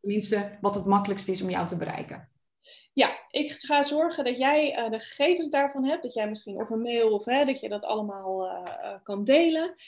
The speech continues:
Speaker 2: Om mij te bereiken kan je het via Instagram delen met mij. Via, eh, w w w instagram punt com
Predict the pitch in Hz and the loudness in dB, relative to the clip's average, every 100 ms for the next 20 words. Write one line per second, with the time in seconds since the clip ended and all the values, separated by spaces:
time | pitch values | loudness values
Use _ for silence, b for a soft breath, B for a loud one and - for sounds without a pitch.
0 | b b b _ 262 277 285 285 247 262 | b b b _ 4 6 6 2 0 0
1 | 285 294 269 233 233 220 - 202 - 359 | 2 0 -2 2 2 0 -2 -4 2 0
2 | 392 285 285 277 269 269 277 269 247 247 | 0 0 0 2 2 2 2 2 0 -2
3 | 269 285 - 220 214 208 220 - 185 185 | -2 -4 -6 -4 -2 -4 -6 -8 -10 0
4 | 233 233 196 226 220 - 175 170 - _ | 2 4 2 0 -4 -6 -8 -8 -16 _
5 | _ _ - 208 175 - - 226 180 170 | _ _ 2 2 2 -10 2 2 2 -4